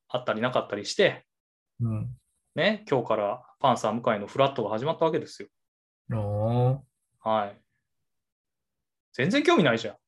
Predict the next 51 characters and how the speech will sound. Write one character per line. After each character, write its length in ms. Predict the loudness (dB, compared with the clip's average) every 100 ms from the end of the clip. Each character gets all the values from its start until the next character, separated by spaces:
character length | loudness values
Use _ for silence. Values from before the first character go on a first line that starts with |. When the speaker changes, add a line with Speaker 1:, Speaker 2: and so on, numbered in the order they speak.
| _ -4
Speaker 2:
全 320 | 2 6 6 8
然 200 | 6 8
興 220 | 8 6
味 100 | 4
な 100 | -2
い。 100 | -2 -10 _ _ _ _ _ _
Speaker 1:
な 180 | 2 4
ん 40 | 6
で？ 120 | 4 4 6
ラ 140 | 8 8
ジ 80 |
オ 60 | 6
聞 120 | 4
こ 120 | 4
う 60 | 4
ぜ。 180 | 4 2 -2 -4
Speaker 2:
<laughs> 160 | -4 2
一 180 | 2 6
回 180 | 6
も 140 | 6 2
聞 140 | -2
い 20 |
た 80 | 2
こ 60 | 6
と 60 |
な 100 | 8
い 80 | 6
と 80 | 2
思 140 | -2
う。 60 | -8 _ _ _ -8 2
Speaker 1:
マ 160 | 2
ジ 80 | 2
か。 160 | 0 -4 -4 -8 -10 -12 -14 -18 _
Speaker 2:
う 20 | -12
ん。 140 | -12 -16 _ _ _ _ _ _ _ _ _
Speaker 1:
残 220 | 0 0
念。 120 | -4 -12 _ _ _ _ _ _
Speaker 2:
は 180 | -2 0
い。 140 | -2 -4 -20 _ _ _
Speaker 1:
は 200 | 2 2
い。 160 | 0 -4 0
ラ 120 | 2
ジ 100 | 2
オ 100 | -2
聞 20 |
き 180 | -4 -2
ま 100 | 2
し 60 |
ょ 260 | 2 2 -2 _ _ _ _ -4
う。 60 |
Speaker 2:
<laughs> 100 | -2